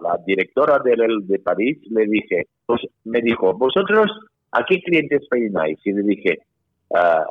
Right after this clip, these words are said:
Jacqueline, nosotros no peinamos clientes, peinamos alma". Y claro, se quedó, cuando le dije alma, se quedó, bueno, <laughs> patidifusa, que digo yo.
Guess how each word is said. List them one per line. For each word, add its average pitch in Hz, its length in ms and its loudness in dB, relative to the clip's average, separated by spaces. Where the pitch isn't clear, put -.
Jacqueline, 123 680 0
nosotros 139 540 -2
no 127 140 0
peinamos 87 480 -2
clientes, 82 380 -6
peinamos 131 580 2
alma". 95 460 0
Y 95 120 -10
claro, 95 340 -2
se 92 140 -6
quedó, 85 340 -2
cuando 95 280 -2
le 92 120 -4
dije 87 260 -6
alma, 98 360 -6
se 98 120 -4
quedó, 92 560 -2
bueno, 107 220 -2
<laughs> - 720 -16
patidifusa, 107 840 2
que 92 120 2
digo 98 280 2
yo. 78 200 -2